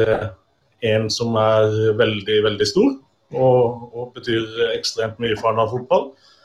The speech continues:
gjennom Ot-, Otterlei Group, Jan Sigurd Otterlei, som, som har flere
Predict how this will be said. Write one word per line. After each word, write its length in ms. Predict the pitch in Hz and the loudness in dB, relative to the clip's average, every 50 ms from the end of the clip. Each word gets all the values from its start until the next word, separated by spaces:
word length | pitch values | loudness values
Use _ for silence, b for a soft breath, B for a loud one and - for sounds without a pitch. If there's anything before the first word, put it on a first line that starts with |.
| b b b b b b - | b b b b b b -2
gjennom 460 | 135 120 120 120 120 123 123 120 127 127 | 0 2 2 4 4 4 2 2 0 -2
Ot-, 160 | 117 - - - 131 | -4 -4 -2 0 0
Otterlei 380 | 127 - 123 107 113 113 113 117 | 0 0 0 2 2 2 2 2
Group, 300 | 135 160 175 - - 143 | 2 0 0 0 -2 0
Jan 160 | 139 131 131 | 0 2 2
Sigurd 320 | 131 131 120 120 123 117 110 | 2 0 0 0 -2 -2 -4
Otterlei, 300 | - 117 110 117 123 123 | -4 -2 0 0 0 0
som, 300 | - 127 120 117 117 107 101 - - _ _ _ _ _ _ | -2 -2 -4 -4 -4 -6 -8 -12 -18 _ _ _ _ _ _
som 220 | - - 135 117 | -6 -2 0 0
har 140 | 123 120 117 | 2 0 2
flere 320 | - 123 117 107 107 113 | 4 4 4 4 4 4